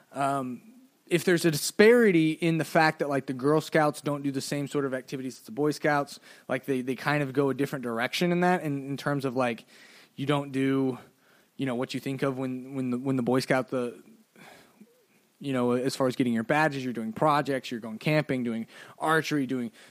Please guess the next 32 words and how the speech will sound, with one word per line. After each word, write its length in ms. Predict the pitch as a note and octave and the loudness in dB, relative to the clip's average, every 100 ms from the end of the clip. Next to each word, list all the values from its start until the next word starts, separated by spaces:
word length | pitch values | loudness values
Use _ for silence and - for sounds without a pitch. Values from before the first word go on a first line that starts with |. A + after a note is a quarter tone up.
| - | -10
doing 200 | C#3 B2 | -8 -4
cool 380 | - D#3+ D#3 C#3 | 4 6 8 4
activities, 760 | B2+ - G3 F3 D#3+ D3 C3 | 0 4 6 8 6 4 2
things 200 | D3 C3 | -2 -4
like 160 | B2+ - | -2 2
that, 260 | E3+ D3 - - _ _ _ _ - | 2 2 -4 -20 _ _ _ _ -18
then, 520 | B2+ F3 E3+ E3 D#3+ | 0 4 6 4 0
then, 480 | C#3 F3 F3 E3+ E3 D#3+ | 2 4 4 2 -2 -4
then 160 | D#3+ | 0
I 120 | D#3 | 2
definitely 300 | D3 E3 D#3+ | 4 2 2
understand 460 | D3+ C#3 - D#3+ G#2 | 0 -2 0 0 0
it, 100 | - _ | -6 _
right? 280 | B2+ C#3+ - | -2 -2 -2
And 100 | D3 | -2
I 60 | C#3+ | 0
understand 380 | D#3+ D3+ E3 D#3 | 0 0 0 0
it 60 | |
from 100 | D3 | -4
the 60 | D3 | -6
standpoint 380 | - C#3+ D3 C#3 | -2 -2 -2 -2
of, 60 | |
like, 240 | C3+ B2 - | -2 -2 -2
some 240 | D#3 D#3 | -2 0
girls, 680 | C#3 F3 F3 C#3+ D#3+ D#3+ - _ - - _ | 4 6 6 6 4 2 -6 _ -20 -20 _
the 100 | C#3 | -4
Boy 200 | C3+ E3 | 2 4
Scouts 380 | G3 D3 B2+ - | 4 0 -2 -4
are 40 | |
probably 300 | B2+ C3 C3 | -2 0 0
better 240 | B2 B2+ C3+ | 0 -2 0
fitting 500 | - G#3 B2 A2 | 4 4 4 -4